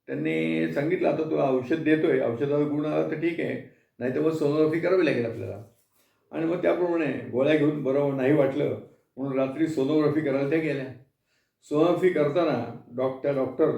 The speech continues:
म्हणाल्या की, "तू रात्री परत ये, मला काहीतरी हे सगळं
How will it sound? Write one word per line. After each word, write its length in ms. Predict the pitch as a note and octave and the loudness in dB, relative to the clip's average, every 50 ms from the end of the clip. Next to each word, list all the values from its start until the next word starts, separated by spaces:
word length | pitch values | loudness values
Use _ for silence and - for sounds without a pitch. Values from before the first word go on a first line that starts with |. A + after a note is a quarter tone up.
| - - - - _ - | -4 -10 -14 -20 _ -10
म्हणाल्या 400 | A2 A2+ C#3 D3+ D3+ B2+ A#2 - - - - _ _ _ _ _ _ _ - | -6 -4 -2 -2 -2 -2 -4 -6 -8 -10 -16 _ _ _ _ _ _ _ -8
की, 60 | D3+ | -4
"तू 160 | D3+ D#3 D#3 | -2 0 2
रात्री 280 | D#3 D#3 D#3 D#3 F#3 F#3+ | 2 2 2 0 -2 -4
परत 300 | - F3+ G3 F#3+ E3 - | 0 2 2 2 2 2
ये, 200 | A#2+ F#2 G2+ - - _ _ _ | -2 -6 -8 -10 -16 _ _ _
मला 240 | A#2 B2 C3+ D3 D#3 | -8 -4 -2 -2 -2
काहीतरी 320 | D#3 D3+ D3+ D3+ D#3 D3+ | -2 -2 -2 -2 0 0
हे 420 | C#3 C#3+ D3+ D3 C#3+ C#3+ C#3 C#3 C#3 | 2 2 2 2 0 0 -2 -4 -4
सगळं 520 | - C3 C3 C#3+ C#3+ C#3 C3+ C3+ - - | -2 0 2 2 2 2 0 -2 -6 -10